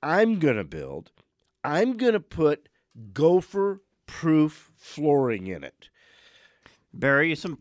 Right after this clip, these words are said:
Speaker 2: pickle jars.
Speaker 1: I'm gonna. You could do that on each corner.
Speaker 2: I do
Speaker 1: Uh,
Speaker 2: both.
Speaker 1: you c-, you could, uh, bury the pickle
Speaker 2: You
Speaker 1: jars on each corner for sure.
Speaker 2: We had mentioned last week you can't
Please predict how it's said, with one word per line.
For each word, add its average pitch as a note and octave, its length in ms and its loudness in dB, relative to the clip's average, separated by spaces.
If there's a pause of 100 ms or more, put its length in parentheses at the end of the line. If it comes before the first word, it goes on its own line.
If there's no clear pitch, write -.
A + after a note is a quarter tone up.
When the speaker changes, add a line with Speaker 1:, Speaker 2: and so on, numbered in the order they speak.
(100)
Speaker 2:
pickle G#3 220 -4
jars. D3 600 2
Speaker 1:
I'm B2+ 220 -6
gonna. B2+ 280 -2
You B2+ 180 -6
could C#3 160 -2
do C#3 140 0
that C3+ 300 2
on C#3 200 -2
each C3 200 -4
corner. C#3 440 0
Speaker 2:
I - 20 2
do E3+ 140 6
Speaker 1:
Uh, - 20 0
Speaker 2:
both. D3+ 300 4
Speaker 1:
you C3 200 -2
c-, B2+ 80 -8
you B2 160 -4
could, G2 400 -10
uh, G#2+ 300 -2
bury B2 540 0
the C3 100 -4
pickle C#3 240 -6
Speaker 2:
You D#3+ 60 -6
Speaker 1:
jars C#3 340 -2
on A#2+ 160 -4
each B2+ 240 -10
corner C#3 560 -6
for A#2+ 160 -12
sure. A2+ 380 -8 (100)
Speaker 2:
We D3 120 -6
had A#2+ 100 -10 (200)
mentioned C3 400 -10
last C3+ 360 -8 (160)
week B2 340 -12
you A#2 80 -18
can't - 260 -14